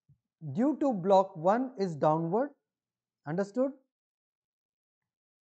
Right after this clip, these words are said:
Whosoever has asked should keep telling yes, yes, yes. Okay, so they should acknowledge. Okay. Now,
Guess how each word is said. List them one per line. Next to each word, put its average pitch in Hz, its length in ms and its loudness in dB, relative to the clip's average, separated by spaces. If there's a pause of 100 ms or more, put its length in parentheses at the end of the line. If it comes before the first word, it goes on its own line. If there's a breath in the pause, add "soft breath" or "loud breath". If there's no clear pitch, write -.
(760)
Whosoever 247 500 4
has 226 280 6
asked 196 460 2 (160)
should 208 260 -2
keep 220 280 -8
telling 196 280 -2
yes, 185 220 -2
yes, 170 240 -6
yes. 131 120 -8 (680)
Okay, 202 180 -2
so 202 300 2
they 190 160 2
should 214 200 -4
acknowledge. 196 540 -2 (640)
Okay. 262 240 -4 (680)
Now, 220 540 4